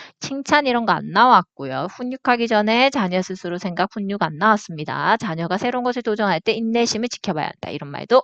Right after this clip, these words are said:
없습니다. 그래서 굉장히 쉽게 이 번 이렇게 고를 수가 있겠죠. 자, 좋습니다.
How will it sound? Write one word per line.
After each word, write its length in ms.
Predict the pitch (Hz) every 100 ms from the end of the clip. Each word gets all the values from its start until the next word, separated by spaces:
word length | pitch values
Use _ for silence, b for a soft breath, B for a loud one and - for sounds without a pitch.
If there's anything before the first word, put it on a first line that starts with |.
| -
없습니다. 440 | 175 - 135 -
그래서 320 | - 147 220 220 B B B
굉장히 340 | - 165 170 185
쉽게 600 | 247 - 175 160 233 254 -
이 220 | 156 143
번 180 | - 233 370 _ -
이렇게 360 | 151 - 175 202
고를 220 | - 147
수가 300 | - 135 170 -
있겠죠. 300 | - 131 - - - B B B B
자, 260 | 254 240 254
좋습니다. 880 | 220 196 247 233 202 175 196 285